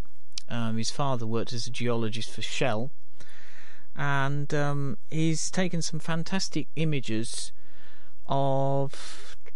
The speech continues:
tribes, people, cultures before these cultures, um, die out,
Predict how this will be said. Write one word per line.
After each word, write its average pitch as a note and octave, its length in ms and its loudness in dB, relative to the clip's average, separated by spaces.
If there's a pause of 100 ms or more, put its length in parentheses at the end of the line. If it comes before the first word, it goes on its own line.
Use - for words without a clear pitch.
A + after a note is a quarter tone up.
(540)
tribes, D#3 380 0
people, C#3+ 560 2
cultures C#3 800 0 (1000)
before D3+ 640 2 (800)
these C#3+ 240 2
cultures, C3 880 2
um, B2+ 640 0 (140)
die C3 320 2
out, A#2+ 680 0